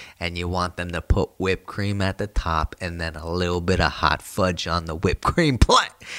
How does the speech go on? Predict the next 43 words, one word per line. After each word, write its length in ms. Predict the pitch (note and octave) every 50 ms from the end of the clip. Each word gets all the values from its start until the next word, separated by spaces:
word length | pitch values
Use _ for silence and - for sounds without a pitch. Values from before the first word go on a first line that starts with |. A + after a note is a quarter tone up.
| - - -
So 240 | - - F#3 D3 D3+
let 280 | D3+ F3 G#3+ G#3+ G#3
me 120 | G3 G3 G3
tell 280 | - - G#3 G3 F3+
you, 240 | E3 D#3 D#3 D3+ C#3+
that's 300 | - B2+ C3+ C#3+ C3+ -
what 180 | D3+ C3+ - -
you 60 | C#3
gotta 240 | B2 C3+ C3+ B2+ A#2+
do 160 | A2+ B2 A#2
if 160 | G#2+ - -
you 60 | A2
guys 240 | G#2+ A2+ A2 A2 F#2
are 60 | F#2+
coming 300 | - - C3+ B2 A2 G#2
down 200 | G#2+ A#2 A2 G#2
to 80 | G2 G2
Canada, 500 | - - D3 C3+ B2 A#2+ A2+ G#2+ G#2+ G2 - - - - - -
eh, 80 | - - - -
or 220 | E3 D3 B2 G#2
coming 400 | - - - B2+ A2+ A2 G#2 - - -
up 160 | A#2+ A2+ -
to 100 | - G#2
Canada, 320 | - G#2+ G#2+ G#2 G#2+ G#2
I 120 | G2+ G#2 G2+
should 200 | - - G2 -
say. 340 | - - A#2 A2+ G#2+ G#2+ -
And 340 | - D3+ E3 F3 E3+ D#3 C3+
drop 240 | - F3 F3+ E3 D#3
me 140 | F3+ F3 F3
a 60 | E3+
line. 360 | D#3+ F3 F#3 F#3 F3 D3 C3
Let 160 | C#3+ D#3+ D3+
me 80 | D#3+ E3
know, 400 | D3+ D#3 F3 F3+ E3+ D3 A#2+ G#2
okay? 300 | G2 - - C3 C#3 D#3+
Especially 420 | D3+ - - D#3 D#3 - - E3
if 100 | D3+ - -
you're 100 | D3+ D3
in 80 | C#3+
the 80 | C3+ B2+
Toronto 400 | - - C3+ C3+ C#3 C#3 C#3 C3
area. 480 | - - C#3 C#3 C#3 C#3+ C#3+ D3 D3